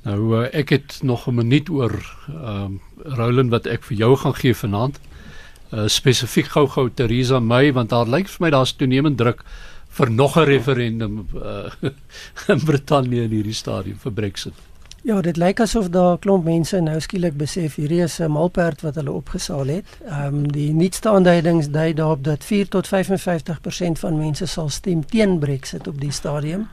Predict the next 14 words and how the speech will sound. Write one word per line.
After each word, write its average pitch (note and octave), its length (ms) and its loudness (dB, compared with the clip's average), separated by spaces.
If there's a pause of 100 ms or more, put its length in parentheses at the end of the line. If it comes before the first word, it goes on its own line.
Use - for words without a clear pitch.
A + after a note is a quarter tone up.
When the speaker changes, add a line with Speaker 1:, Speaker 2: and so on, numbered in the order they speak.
(500)
Speaker 2:
Ehm, D#3+ 480 2 (120)
of F3+ 180 0
dit D#3+ 200 2
moontlik G3 420 4
is, - 720 0
waarskynlik G#3 640 2 (420)
wanneer F3+ 440 4
'n E3+ 60 0
klomp G3+ 260 2
ander F#3 260 2
goed F3 160 -2
nie F#3 140 2
gebeur D3+ 460 2
nie. C3+ 180 -8